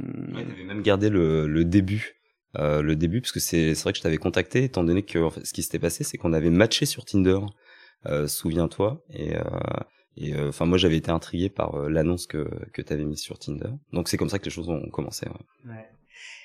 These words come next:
Speaker 2: Et bon, bah, maintenant, euh, je fais plus par WhatsApp parce qu'en fait, euh, j'ai envie de, de voir et de rencontrer les gens. Et, euh,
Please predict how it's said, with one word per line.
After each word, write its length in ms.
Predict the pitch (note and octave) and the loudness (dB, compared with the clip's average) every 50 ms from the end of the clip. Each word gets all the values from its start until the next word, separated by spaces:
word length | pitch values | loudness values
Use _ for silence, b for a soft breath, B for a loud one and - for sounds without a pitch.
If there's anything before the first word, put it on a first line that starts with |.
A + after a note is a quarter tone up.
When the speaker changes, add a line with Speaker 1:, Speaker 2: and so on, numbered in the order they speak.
| B B | B B
Speaker 2:
Et 60 | B C#3 | B 8
bon, 180 | B2+ C#3+ C#3 | 8 10 10
bah, 140 | C3 B2 A#2+ | 10 8 8
maintenant, 500 | A#2+ B2 A#2+ - - D3+ D3 D3 D3 D3 | 8 8 6 6 6 6 8 8 8 8
euh, 560 | C#3 B2 A#2 A2+ A2 A2 A2 G#2+ G#2+ G#2+ G#2 | 8 8 8 8 8 6 6 6 6 4 4
je 100 | G#2 - | 2 0
fais 140 | - - A2 | -2 -2 -2
plus 240 | G2+ - - D3+ D3+ | -2 -2 -2 0 0
par 240 | - D3+ B2+ B2 B2 | 2 2 4 6 4
WhatsApp 340 | B2 A#2+ - - C#3+ C3+ | 4 4 4 2 0 0
parce 180 | C3+ B2 B2 - | 0 -6 -6 -4
qu'en 180 | - A#2+ A2 G#2 | -2 -4 -2 -2
fait, 320 | - B2+ B2 A#2+ - - | 0 0 -2 -2 0 -2
euh, 180 | A2+ G#2 G#2 G#2 | 0 0 0 0
j'ai 180 | F#2+ G2 G#2 | 0 0 -2
envie 220 | G#2 G#2 G#2 G#2+ G2+ | -2 -2 -2 -6 -6
de, 340 | G#2 G#2+ G#2+ G#2 G2+ G2+ G2 | -4 -4 -2 -2 -2 -2 -2
de 100 | G#2+ G#2+ | -2 -4
voir 400 | G#2 G2+ G#2+ A2+ A#2+ A#2+ A#2 B2 | -2 0 2 2 2 2 2 0
et 40 | A#2 | -2
de 60 | A2+ | -2
rencontrer 460 | A2 A2+ A2 - B2 A2 - - B2 | -2 -2 -2 -2 -2 -4 -2 -2 0
les 120 | G#2+ G#2+ | 2 2
gens. 240 | G#2+ G#2+ B2 E3 A3 B B B B B B B B B B B | 2 4 2 2 0 B B B B B B B B B B B
Et, 440 | - B2+ B2+ C#3+ E3 F#3+ G#3+ A3 F#3 - | 4 6 8 8 8 8 8 6 6 6
euh, 800 | B2+ B2 A#2+ A#2 A2+ A2+ A2 A2 A2 G#2+ G#2+ G#2 G#2 G#2 G#2 G#2 | 6 6 8 8 8 8 6 6 6 6 6 6 6 6 4 4